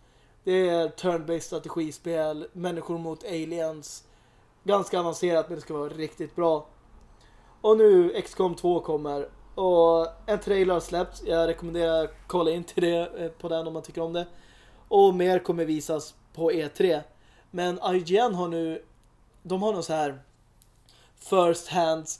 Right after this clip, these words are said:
liksom, eh, visning av allt. Så varje dag fram till E tre så kommer de visa något litet från spelet. Nya nyheter, sånt lät det som.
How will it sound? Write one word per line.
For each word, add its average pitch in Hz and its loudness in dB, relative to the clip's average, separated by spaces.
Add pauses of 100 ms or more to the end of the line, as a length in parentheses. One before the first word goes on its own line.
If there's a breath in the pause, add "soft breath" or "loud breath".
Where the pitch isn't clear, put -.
(200)
liksom, 165 -6
eh, 175 -6 (160)
visning 190 -8
av 160 0
allt. 160 0 (420 soft breath)
Så 175 2 (160)
varje 196 4
dag 165 4 (100)
fram 165 -2
till 165 -8
E 170 -4
tre 226 -2
så - -12
kommer 170 -8
de 165 -8
visa 160 -10
något 175 -10
litet 170 -4
från 151 -16
spelet. 151 -6 (500 soft breath)
Nya 165 -4
nyheter, 165 -4
sånt 151 -8
lät 151 -4
det 156 -14
som. 160 -8